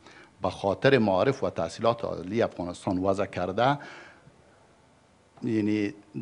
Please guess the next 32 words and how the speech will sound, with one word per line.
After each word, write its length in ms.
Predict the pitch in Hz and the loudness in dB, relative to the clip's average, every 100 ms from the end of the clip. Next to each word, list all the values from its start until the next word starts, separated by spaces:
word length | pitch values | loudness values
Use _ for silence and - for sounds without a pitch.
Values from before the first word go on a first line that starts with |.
| 104 | 6
در 160 | 110 | 6
نتیجه 440 | 113 113 - 113 180 | 6 0 0 4 4
یک 260 | 160 135 | 4 6
ارزیابی 680 | 117 107 95 107 104 151 190 - | 8 8 4 4 4 2 0 0
کلی 600 | 113 101 98 165 180 - | 0 2 0 -2 -2 -4
از 160 | - 95 | -6 -6
افغانستان 640 | 98 - 92 90 - 107 95 | -6 -6 -6 -4 -2 0 0
نبوده 280 | 85 - - _ _ _ _ _ _ _ _ _ _ - | -2 -8 -18 _ _ _ _ _ _ _ _ _ _ -8
که 100 | 104 | -2
ما 280 | 110 147 | 6 8
در 220 | 131 110 92 | 8 6 0
افغانستان 760 | 92 90 90 - 123 113 92 - | -2 -6 -6 -4 0 0 -2 -4
چی 240 | - 151 | 0 2
نیاز 440 | 160 151 147 147 | 4 2 2 -2
داریم 340 | 143 139 139 139 - | -2 0 0 -4 -8
و 80 | - - | -8 -4
چی 160 | - | -2
ضرورت 560 | 175 160 139 139 143 143 | 6 6 8 6 4 4
بوده 180 | 127 135 | 8 8
و 200 | 127 107 | 8 6
این 340 | 95 175 185 | 4 4 4
مملکت 540 | 127 104 95 - 156 156 | 4 4 0 8 8 8
را 260 | 101 85 80 - - - | 0 -2 -4 -14 -14 -4
و 80 | |
این 300 | 117 127 113 | -2 0 4
نسل 340 | 170 185 180 175 | 8 8 8 4
ما 140 | 175 | 6
به 100 | 156 | 2
کدام 300 | 151 180 185 | -2 -4 -4
طرف 280 | - 123 - | 0 -2 -2
انتقال 400 | 101 - - 95 | -8 -4 2 2
می‌دیم. 380 | 80 71 - | 2 -10 -18